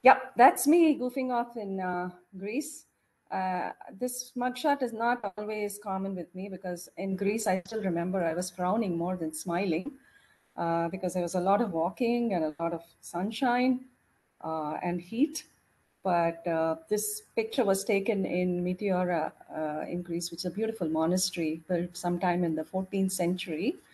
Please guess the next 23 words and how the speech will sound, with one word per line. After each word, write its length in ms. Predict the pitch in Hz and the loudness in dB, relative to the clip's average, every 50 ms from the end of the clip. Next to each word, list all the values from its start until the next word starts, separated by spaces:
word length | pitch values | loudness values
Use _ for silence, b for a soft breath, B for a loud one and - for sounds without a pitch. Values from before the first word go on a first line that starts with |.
| b b b b b - | b b b b b 2
Uh, 400 | 175 165 165 156 147 170 170 165 156 - - _ - | 4 6 6 6 4 4 2 2 2 -4 -10 _ 0
and, 360 | 190 180 185 185 185 185 180 190 | 2 4 4 2 2 2 4 6
uh, 260 | 180 180 180 180 - - | 8 8 8 6 4 2
it's 140 | 254 - | 0 4
interesting 480 | 320 294 311 - 392 381 381 403 392 339 | 4 4 6 6 4 4 4 2 2 2
to 80 | 330 269 | 4 4
note 340 | 247 254 262 277 - - - | 6 8 8 8 6 6 2
that, 240 | 202 185 185 - - - 196 | 2 2 2 -2 -4 -2 0
uh, 260 | 185 175 175 185 185 | 2 2 2 2 0
the 100 | 180 170 | -2 -4
Greeks 360 | - - 220 233 254 247 - | -6 -4 -2 -2 -2 0 0
actually 480 | 247 202 196 - - 254 233 233 226 226 | 0 -2 -2 -2 -2 -2 -2 0 -2 -2
started 440 | 220 - 220 196 196 - 202 180 - | -2 0 0 0 0 -2 -6 -6 -6
building 280 | 196 190 185 196 190 | -4 -4 -4 -4 -4
their 120 | 170 160 147 | -4 -4 -4
monasteries 600 | 151 156 160 175 185 185 - - 190 185 - - | -2 -2 -2 -4 -4 -6 -6 -6 -8 -8 -6 -6
on 260 | 156 143 147 156 156 160 160 | -6 -6 -6 -8 -10 -8 -6
hills 340 | 170 175 185 208 208 - | -4 -4 -4 -4 -4 -6
or 100 | 170 160 | -6 -8
top 320 | - - 180 175 175 - - - | -4 -4 -4 -4 -4 -6 -10 -6
hilltops 600 | 170 175 180 - 247 262 277 269 - - - B B B B B B _ | -6 -6 -2 2 4 4 4 2 0 -4 -4 B B B B B B _
because, 680 | - 202 196 - 240 196 190 185 185 185 185 - - - | -4 -4 -2 0 2 4 4 4 4 2 -2 -4 0 4
um, 600 | 185 175 170 170 175 175 180 180 185 190 170 | 6 6 6 6 4 2 0 -2 -2 -4 -6